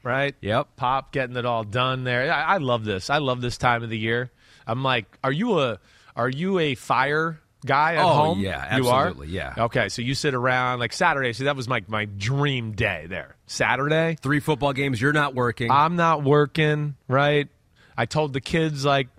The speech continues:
Speaker 1: no friends are coming over.
Speaker 2: Yeah.
Speaker 1: And my, you know, my son's like, "I wanna have a sleepover.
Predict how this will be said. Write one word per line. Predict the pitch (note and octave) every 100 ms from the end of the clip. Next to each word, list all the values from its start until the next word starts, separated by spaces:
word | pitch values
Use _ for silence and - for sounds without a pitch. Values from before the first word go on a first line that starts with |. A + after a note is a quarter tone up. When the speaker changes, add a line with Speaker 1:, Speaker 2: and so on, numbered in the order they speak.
| -
Speaker 1:
no | C#3+ C3 D3 D#3+
friends | C#3+ E3 D3+ D3
are | D3+
coming | D#3 D#3+
over. | C#3 B2+ A#2 A#2+ A2+
Speaker 2:
Yeah. | F2 C#2+
Speaker 1:
And | B2+ A2
my, | A2+
you | A2+ B2+
know, | B2+
my | G#2+
son's | G#2+ B2 B2
like, | A2
"I | A3+
wanna | D4+ D#4
have |
a | D4 A3
sleepover. | D4 C4+ B3+ A#3+